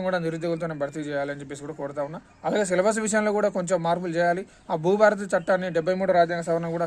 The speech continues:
సిలబస్లో తీసుకురావాలని చెప్పేసి కూడా కోరుతా ఉన్నా. కాబట్టి ఇది ఈ రోజుకున్న వీడియో. అయితే ఇంకా మీకు ఏమైనా డౌట్స్ ఉంటే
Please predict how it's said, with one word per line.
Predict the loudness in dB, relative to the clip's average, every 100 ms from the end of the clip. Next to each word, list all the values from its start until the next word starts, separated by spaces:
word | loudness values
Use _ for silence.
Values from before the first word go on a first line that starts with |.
| -2
సిలబస్లో | -4 -2 -4
తీసుకురావాలని | -4 2 2 2 0
చెప్పేసి | -6 -6 -6
కూడా | -4
కోరుతా | -4 -4 -6
ఉన్నా. | -8 -10 -20 -20 -20 -20 -2
కాబట్టి | 2 2 2 -2 -4 -18 -20 -6
ఇది | 0 2
ఈ |
రోజుకున్న | 2 0 -2
వీడియో. | -2
అయితే | 0 2
ఇంకా | 2 2
మీకు | 0
ఏమైనా | 0 2 2
డౌట్స్ | 2 -2
ఉంటే | 2